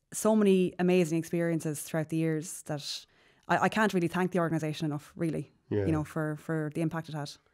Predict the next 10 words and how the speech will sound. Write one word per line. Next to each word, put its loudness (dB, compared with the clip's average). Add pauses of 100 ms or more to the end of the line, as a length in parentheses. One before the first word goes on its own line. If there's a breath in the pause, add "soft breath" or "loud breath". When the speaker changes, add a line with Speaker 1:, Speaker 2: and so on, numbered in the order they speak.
(440)
Speaker 2:
Um, 6 (800)
do -2
you 2
think 4
it's -4
been 4
a 6
mistake 4
not 4
to, 2